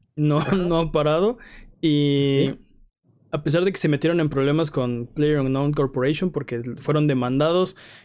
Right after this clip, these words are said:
Speaker 1: que porque Pu-, pub G había inventado el Battle Royale, y bueno.
Speaker 2: No, eh, creo que la demanda, lo que pasa es que pub G corre en Unreal Engine.
Speaker 1: Ajá.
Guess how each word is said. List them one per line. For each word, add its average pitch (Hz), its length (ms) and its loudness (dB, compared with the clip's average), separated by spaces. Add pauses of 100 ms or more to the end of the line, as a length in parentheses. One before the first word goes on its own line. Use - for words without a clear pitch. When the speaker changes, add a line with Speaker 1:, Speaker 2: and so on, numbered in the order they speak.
(100)
Speaker 1:
que 135 120 -4
porque 131 500 -2
Pu-, - 180 -8
pub 156 220 0
G 156 160 2
había 151 200 2
inventado 143 460 0
el 139 60 0
Battle 139 240 0
Royale, 190 460 0 (500)
y 151 80 0
bueno. 143 220 0
Speaker 2:
No, 165 580 4
eh, 175 260 2
creo 214 140 2
que 240 240 2 (240)
la 165 220 4
demanda, 160 420 4
lo 170 140 4
que 165 80 2
pasa 185 200 2
es 220 100 0
que 160 260 4
pub 160 340 0
G 160 200 2
corre 160 440 4
en 147 140 4
Unreal 139 540 4 (180)
Engine. 131 460 4
Speaker 1:
Ajá. 127 140 -8